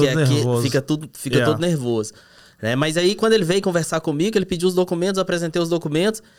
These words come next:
Speaker 1: e ele pegou os documentos, e aí quando a pessoa falou assim, "Não, eu preciso do telefone dela", ela falou assim, "Você não precisa do telefone dele, tá tudo aqui anotado,
Speaker 2: Yeah.
Speaker 1: e você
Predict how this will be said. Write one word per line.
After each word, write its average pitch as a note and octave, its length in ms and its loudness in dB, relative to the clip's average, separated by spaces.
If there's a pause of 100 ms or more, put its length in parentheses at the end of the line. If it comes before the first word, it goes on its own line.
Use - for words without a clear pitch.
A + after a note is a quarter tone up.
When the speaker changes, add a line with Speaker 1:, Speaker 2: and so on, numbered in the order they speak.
(240)
Speaker 1:
e E3+ 80 -4
ele F#3 80 0
pegou F#3+ 300 4
os F#3 60 0
documentos, F#3 640 -2
e F#3 160 2
aí E3+ 160 2
quando F3 200 0
a E3 40 -2
pessoa D#3+ 240 -4
falou E3 100 -4
assim, D#3+ 60 -2
"Não, G3+ 100 2
eu G#3 80 4
preciso G3+ 280 -2
do G#3+ 80 2
telefone F3+ 400 0
dela", D#3 120 4
ela D#3+ 100 2
falou D#3+ 120 -2
assim, D3+ 120 -8
"Você E3 80 -2
não F#3 80 -2
precisa F3 360 -2
do E3 80 -2
telefone C#3 460 -2
dele, F#2+ 320 -6
tá C3+ 240 -4
tudo G#3+ 340 -2
aqui F3+ 220 0
anotado, D3+ 800 -2
Speaker 2:
Yeah. B2+ 220 0
Speaker 1:
e - 20 0
você B2 320 -6